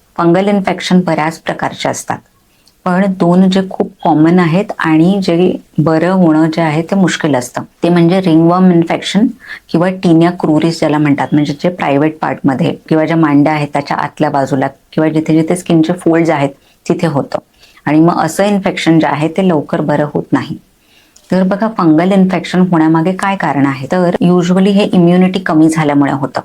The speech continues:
आपल्या बॉडीवर फंगस usually असतंच आणि ते एक प्रोटेक्टिव्ह म्हणून काम करत असतं.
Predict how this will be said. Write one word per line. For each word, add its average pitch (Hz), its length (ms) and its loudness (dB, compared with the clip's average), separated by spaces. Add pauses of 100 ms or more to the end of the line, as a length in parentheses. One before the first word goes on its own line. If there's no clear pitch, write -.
(600)
आपल्या 196 280 -2
बॉडीवर 170 600 0 (120)
फंगस 160 400 0 (100)
usually 160 500 2 (200)
असतंच - 500 -6
आणि 151 280 2
ते 190 80 0
एक 190 260 -2
प्रोटेक्टिव्ह 170 540 -2
म्हणून 175 200 2
काम 165 220 0
करत 143 260 -4
असतं. - 260 -6